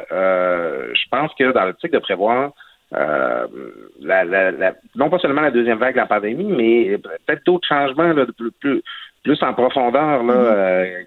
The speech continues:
Speaker 1: qui, euh, dans le secteur de santé. Les, François Legault n'a pas voulu toucher aux structures en santé tellement qu'elles avaient été sa-, chambardées sous Gaétan Barrette quand il est arrivé, mais peut-être que ça va s'imposer.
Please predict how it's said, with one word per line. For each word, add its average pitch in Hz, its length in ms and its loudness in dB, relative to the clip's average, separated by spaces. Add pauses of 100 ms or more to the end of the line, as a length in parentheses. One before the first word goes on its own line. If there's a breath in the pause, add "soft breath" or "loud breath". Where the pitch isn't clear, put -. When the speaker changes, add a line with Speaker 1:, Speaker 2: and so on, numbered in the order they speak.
Speaker 1:
qui, 98 140 2
euh, 92 200 4
dans 104 80 2
le 101 80 -2
secteur 120 240 0
de 113 60 2
santé. 107 280 -2
Les, 143 240 2
François 131 300 2
Legault 147 260 4
n'a 131 100 2
pas 165 200 2
voulu 139 320 -6
toucher 143 420 -2
aux 120 140 0
structures 127 340 -2
en 120 140 0
santé 113 260 -2
tellement 117 240 0
qu'elles 113 180 0
avaient 98 140 2
été 98 240 -4
sa-, 113 140 0
chambardées 107 460 -2
sous - 140 -12
Gaétan 101 220 0
Barrette 101 400 2 (480 loud breath)
quand 107 80 0
il 107 80 0
est 104 120 0
arrivé, 98 280 0
mais 131 140 0
peut-être 160 260 -4
que 123 140 -4
ça 101 100 0
va 104 120 -2
s'imposer. 104 580 -4